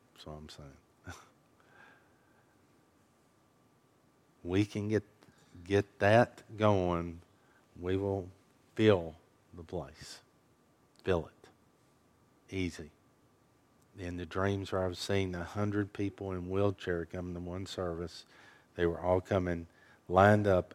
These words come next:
out this door. They were ca-, being rolled in, being prayed for, getting out of their wheelchair and walking back out. Our biggest problem and issue was putting these wheelchairs somewhere.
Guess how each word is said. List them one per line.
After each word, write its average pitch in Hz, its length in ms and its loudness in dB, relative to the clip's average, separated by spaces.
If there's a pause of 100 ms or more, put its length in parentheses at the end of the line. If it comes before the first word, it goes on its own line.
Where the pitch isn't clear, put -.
out 98 280 0
this 117 220 -2
door. 87 460 0 (180)
They 87 120 -2
were 87 140 -4
ca-, 98 240 -10 (220)
being 87 360 -4
rolled 113 480 6
in, 92 420 0 (380)
being 95 260 2
prayed 120 460 6
for, 82 520 -4
getting 95 460 6
out 104 200 4
of 123 60 2
their 123 140 4
wheelchair 98 720 4
and 90 220 -8
walking 104 480 0
back 92 360 -2
out. 90 280 -8 (520)
Our 90 140 6
biggest 117 500 6
problem 120 520 0
and 90 120 -4
issue 98 440 -2
was 87 260 -8 (320)
putting 135 380 2
these 95 240 -4
wheelchairs 120 580 -4
somewhere. 85 400 -12